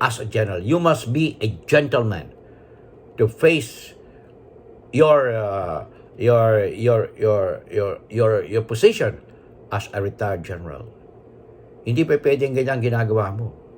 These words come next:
Parang kang walang nag-aral, parang hindi ka nag-aral. You are a teacher. Remember? A past teacher.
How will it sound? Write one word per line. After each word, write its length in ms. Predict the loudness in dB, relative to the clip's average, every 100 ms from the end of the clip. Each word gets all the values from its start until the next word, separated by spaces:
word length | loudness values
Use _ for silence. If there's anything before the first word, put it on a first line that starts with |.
| -20 -20 -20 -20 -6 0
Parang 240 | 0 0
kang 120 | 2
walang 280 | 2 2 -2
nag-aral, 480 | -6 -4 -6 -6 -8 -2
parang 320 | 0 0 -2
hindi 160 | -2
ka 80 | -2
nag-aral. 560 | -2 -2 -2 -2 -6 -10 -20 -14 2
You 160 | 4 4
are 160 | 2
a 80 | -2
teacher. 560 | -2 -2 2 2 0 -6 -20 -6
Remember? 560 | 0 2 4 2 2 -6 -20 -20 -14
A 80 | -2
past 320 | 0 0 0
teacher. 440 | -2 -2 -6 -6